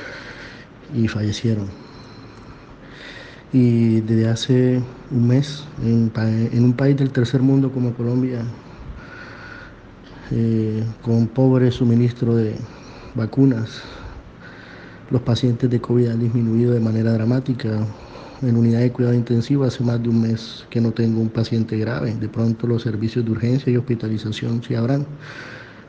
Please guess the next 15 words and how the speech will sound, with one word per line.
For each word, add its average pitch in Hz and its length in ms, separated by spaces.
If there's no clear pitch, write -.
pero 113 180
no 117 120
me 117 100
ha 120 40
llegado 113 380
ninguno 113 600
a 117 80
la 107 100
unidad 110 320
de, 113 240
de 113 120
cuidado 113 380
crítico. 117 480
Así 113 300
que 117 300